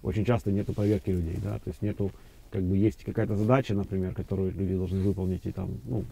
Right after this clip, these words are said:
мы о чём-то договорились, да, а у меня нет вот этой истории, как вы говорите, проверяй, проверяй,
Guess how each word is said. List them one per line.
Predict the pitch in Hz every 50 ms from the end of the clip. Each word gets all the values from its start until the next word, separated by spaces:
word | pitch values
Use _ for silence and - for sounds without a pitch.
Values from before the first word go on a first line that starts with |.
| - - -
мы | 95 101 101
о | -
чём-то | - 98 90 90
договорились, | 95 101 95 98 98 101 95 90 85 85 87 87
да, | 98 110 104 95 92 90
а | 92
у | 90
меня | 95 110 110
нет | 107 104 95
вот | - 90 90
этой | 87 - 98
истории, | 92 - - 107 98 92
как | - 82
вы | 90 95 92
говорите, | 92 92 90 - -
проверяй, | - 101 95 95 98 92 -
проверяй, | - 95 95 95 87 90 90